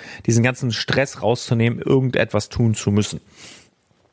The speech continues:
Meistens sorgt es dann dafür, dass ich in irgendein kreatives Hoch komme oder einen Podcast aufnehme, <laughs> so, so wie wir jetzt hier gerade feststellen. Äh, das ist ja auch etwas, was ich jetzt hier gerade tue. Ähm, aber das nimmt schon mal sehr, sehr viel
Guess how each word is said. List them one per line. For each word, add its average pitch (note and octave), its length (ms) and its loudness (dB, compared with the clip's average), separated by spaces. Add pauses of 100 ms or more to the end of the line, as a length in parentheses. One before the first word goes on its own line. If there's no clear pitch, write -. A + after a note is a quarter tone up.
(340)
Meistens A2 400 0
sorgt A#2 220 2
es G#2+ 120 -8
dann G#2 160 0
dafür, G#2 240 0
dass G2+ 160 0
ich G#2 100 -2
in F#2+ 100 2
irgendein G2 300 2
kreatives G2 420 -2
Hoch B2 220 2
komme A#2 200 0
oder F3+ 160 2
einen F3+ 80 -4
Podcast E3 420 -4
aufnehme, C#3+ 480 0
<laughs> - 0 -
so, C3+ 100 0 (300)
so E3 340 -2
wie B2+ 200 4
wir D#3 200 6
jetzt D#3 260 2
hier C#3+ 120 2
gerade B2+ 360 2 (380)
feststellen. C3 680 0
Äh, A#2 160 2
das A2+ 160 0
ist C3+ 160 -2
ja B2+ 100 0
auch D3 180 2
etwas, - 360 -2
was A2+ 140 0
ich A2 120 -4
jetzt G#2+ 120 0
hier A2 80 -2
gerade G#2+ 300 0
tue. E3+ 380 2 (760)
Ähm, C3+ 320 0
aber D#3 320 0
das C#3+ 220 -6
nimmt F3 240 4
schon D3+ 160 2
mal C#3+ 160 2
sehr, C#3+ 180 2
sehr D3 140 2
viel C3 400 4